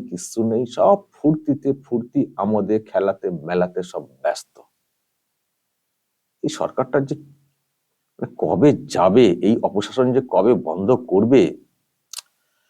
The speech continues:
জানি না। দর্শক, আজকে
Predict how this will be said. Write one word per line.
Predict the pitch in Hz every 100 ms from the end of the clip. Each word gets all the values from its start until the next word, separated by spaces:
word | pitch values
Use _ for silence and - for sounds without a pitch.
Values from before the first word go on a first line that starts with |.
| _ _ _ -
জানি | 80 80 87
না। | 85 - - _ _ _ _ _ _ -
দর্শক, | 113 113 120
আজকে | 107